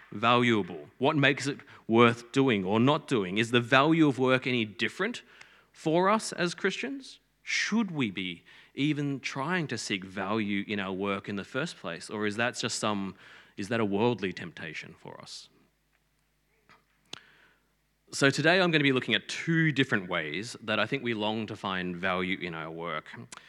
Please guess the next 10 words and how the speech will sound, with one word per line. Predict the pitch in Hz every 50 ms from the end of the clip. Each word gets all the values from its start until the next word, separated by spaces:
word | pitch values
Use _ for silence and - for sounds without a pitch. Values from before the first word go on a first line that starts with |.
| - - - - -
And | - 104 107 110 107 -
I'm | - 123 131
gonna | 143 151
look | 147 147 147 -
to | - 131
see | - 127 117 113
how | 110 120 113
the | 101 104
Bible | 101 101 107 117 127 135 131 127 113
resonates | 107 104 101 95 95 98 110 135 131 139 147 151 139 123 113 104 87 - - - - - -